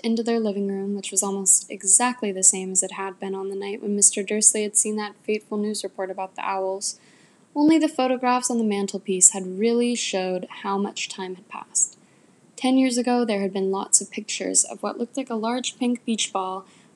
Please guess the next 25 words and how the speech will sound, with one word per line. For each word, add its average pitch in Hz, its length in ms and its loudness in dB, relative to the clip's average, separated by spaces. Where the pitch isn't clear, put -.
wearing 220 400 4
different 254 320 -2
colored 208 400 0
bonnets, - 440 0
but - 240 -10
Dudley 277 320 2
Dursley 226 400 4
was 196 200 2
no 202 200 2
longer 220 380 0
a 190 60 -4
baby, 196 540 -6
and 202 100 -6
now 233 180 4
the 254 100 2
photographs 220 520 -2
showed 196 240 -2
a 190 60 -2
large 208 520 -2
blond 220 420 2
boy 196 300 0
riding 190 320 -4
his 190 160 2
first 240 320 -2
bicycle - 580 -2